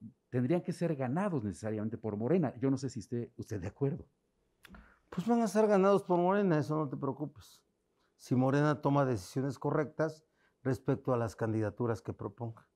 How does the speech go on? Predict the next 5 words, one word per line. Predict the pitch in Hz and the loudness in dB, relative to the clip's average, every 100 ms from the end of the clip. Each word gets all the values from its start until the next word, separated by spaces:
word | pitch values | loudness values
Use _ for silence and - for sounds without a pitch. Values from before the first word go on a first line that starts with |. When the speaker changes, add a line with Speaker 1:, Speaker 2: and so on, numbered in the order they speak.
| _ _ _ _ _ _ _ _ _ _ _ _ | _ _ _ _ _ _ _ _ _ _ _ _
Speaker 2:
Así | - 101 151 | -6 -4 2
te | 190 | 4
lo | 165 | 4
contesto, | 123 120 180 - _ _ _ _ _ _ | 2 -2 -4 -10 _ _ _ _ _ _
¿sí? | _ 123 | _ -2